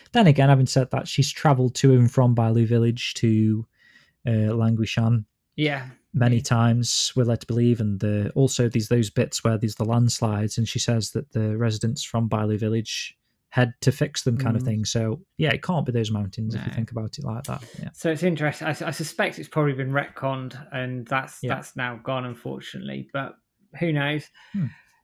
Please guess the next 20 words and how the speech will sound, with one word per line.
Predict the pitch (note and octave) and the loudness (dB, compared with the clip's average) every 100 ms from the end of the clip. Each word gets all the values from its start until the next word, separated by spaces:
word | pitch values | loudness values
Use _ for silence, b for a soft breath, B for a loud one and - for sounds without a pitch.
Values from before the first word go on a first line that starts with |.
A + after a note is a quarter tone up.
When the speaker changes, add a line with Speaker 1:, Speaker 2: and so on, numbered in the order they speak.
| - | 2
Speaker 2:
This | G3+ - | 2 2
next | G3+ E3 - | -2 -2 -2
one's | D3+ | 0
an | C3+ | 2
interesting | C#3+ - C3+ - C3+ B2+ | 0 0 -6 -6 -6 -4
one. | C3 C#3+ | -6 -8
Shenmue | - F#3+ F#3+ F3+ | -2 0 0 -2
two, | F3+ C#3+ C3+ | -2 -4 -2
you | C3+ C#3 C#3 | -2 -6 -8
see | - - D3 C#3+ | -10 -4 -2 -2
the | C3+ C#3 C3+ C3 | -2 -2 -2 0
diagram | E3 E3 D3+ C#3+ B2+ | 2 2 0 -4 -4
for | A#2+ C#3 | -8 -10
the | |
Dragon | C3 C#3 B2 | -4 -4 -4
and | C3 | -8
Phe-, | - D#3+ D3+ C#3+ D3 | -4 -2 -2 -2 -6
Phoenix | D#3+ C#3+ C3+ | -4 -4 -6
Mirror | E3 E3 | -6 -4
designs. | D#3 C3 C#3 C3+ C#3 C#3+ - | -4 -8 -8 -6 -8 -12 -18